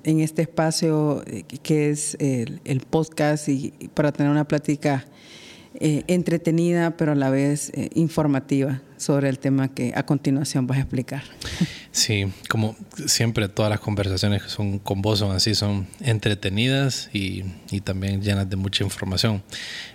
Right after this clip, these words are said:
Speaker 2: Entonces, eh, ojalá podamos replicar un poquito de eso en este espacio que estoy más que seguro que, que va a suceder.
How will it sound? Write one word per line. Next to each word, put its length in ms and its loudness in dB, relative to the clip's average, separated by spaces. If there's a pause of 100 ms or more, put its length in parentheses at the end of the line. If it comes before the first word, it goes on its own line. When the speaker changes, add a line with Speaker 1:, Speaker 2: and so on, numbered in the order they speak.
Speaker 2:
Entonces, 880 0
eh, 300 -4
ojalá 240 0
podamos 340 0
replicar 380 -2
un 80 -4
poquito 400 -4
de 80 2
eso 280 -2 (200)
en 100 0
este 220 -2
espacio 480 -2
que 160 -8 (340)
estoy 200 -4
más 180 0
que 100 -4
seguro 320 -2
que, 380 -8
que 80 -6
va 80 -4
a 60 -4
suceder. 500 -4